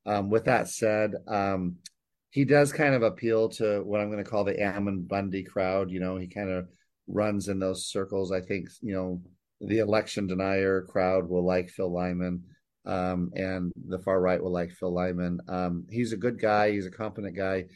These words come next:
Um, you didn't mention this, but he was a county commissioner, I think, for a couple cycles.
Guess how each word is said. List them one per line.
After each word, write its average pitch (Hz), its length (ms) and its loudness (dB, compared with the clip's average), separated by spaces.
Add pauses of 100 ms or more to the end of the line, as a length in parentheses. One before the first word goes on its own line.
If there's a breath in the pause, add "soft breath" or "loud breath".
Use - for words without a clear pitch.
(340 soft breath)
Um, 101 300 0
you 113 140 0
didn't 120 160 2
mention 107 260 -2
this, 101 140 -2
but 101 120 -4
he 107 140 0
was 92 120 -2
a 90 40 -10
county 101 280 -4
commissioner, 98 460 -8
I 92 120 -2
think, 90 200 -8
for 92 100 -2
a 92 80 -4
couple 98 200 -4
cycles. 92 680 -2